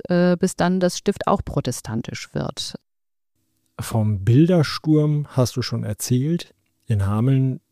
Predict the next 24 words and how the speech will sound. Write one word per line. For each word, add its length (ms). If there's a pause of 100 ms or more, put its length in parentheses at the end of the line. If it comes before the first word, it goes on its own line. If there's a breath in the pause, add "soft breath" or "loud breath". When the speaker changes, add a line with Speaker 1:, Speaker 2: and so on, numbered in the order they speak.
(120)
Speaker 2:
wurde 440
also 560
im 160
Vergleich 420
zu 160
anderen 320
Städten 520
weniger 500
Kirchenkunst 960
zerstört, 920 (520)
zum 200
Beispiel 520
Heiligendarstellungen, 1080 (760 soft breath)
sondern 360
die 80
Sachen 340
wurden 560 (300)
eher 360
von 600
den 320
Stiftsherren 720
in 140
Sicherheit 500
gebracht. 580